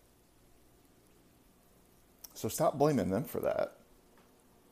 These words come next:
right? Maybe it's something they can't help. Maybe they're not willing to ever, they're not gonna see the issues that they cause. Some people are just toxic. And you can either choose to keep drinking the poison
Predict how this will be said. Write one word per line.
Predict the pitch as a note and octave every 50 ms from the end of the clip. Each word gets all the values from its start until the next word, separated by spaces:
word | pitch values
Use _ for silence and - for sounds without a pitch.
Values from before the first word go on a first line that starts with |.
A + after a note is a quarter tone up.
| - -
right? | - - C#3 E3+ -
Maybe | C#3 F3 G#3+ A#3
it's | G#3+ G#3+
something | - A3 - G#3 F#3+
they | F#3 G3
can't | F#3+ - - G3 F3+ D3
help. | D3 F3 G#3 F3+ -
Maybe | B2 F3+ G#3+
they're | G3+ G#3
not | G#3 G#3 - -
willing | B2+ C3 D#3 F3+ G3 G3 F#3+ F#3 F3
to | - - F3 E3 D#3+ D3+ - - - - - - - - - - - - - -
ever, | - D3+ F3+ E3+ F#3+ F#3+ E3+ C#3+ -
they're | - C#3+ F3+
not | F#3+ G3 - -
gonna | D3 E3+ E3+ - - - - - - - - - - - - - - - -
see | - - - - - F3 F#3+ G#3
the | G#3 E3 - -
issues | G#2+ G#2+ F#2 - - F#2 F2+ E2+ E2
that | G2+ F#2+
they | - F#2 F2
cause. | - - - - - - - - - - - - _ _ _ _ _ _ _ - - - _ _ _ _ - - _ - - - - - - -
Some | - - D#3 F#3
people | G#3+ A3 A#3+ A#3 A#3 A3+
are | G#3+
just | C#3 G#2 - - - -
toxic. | - - - G#2 G2 F#2 - - - - - - - - - - - - - _ _ - - - _ _ _ _ _ _ _ _ _ _ - - - - _ _ - - _ _ _ _ _ _ _ _ _ - - - - _ -
And | - G#2
you | A#2+ C3+
can | - - F3
either | F3+ F3+ F#3+ F3
choose | D3+ - - - - D3+ D#3+ F#3 F3+
to | - E3+
keep | - - C#3+ -
drinking | C3 - - - B2 C#3 A3 G#3
the | F#3+ F#3+
poison | - - B2 G#2 G2 F2 F2+ F#2+ A2+ E3 A3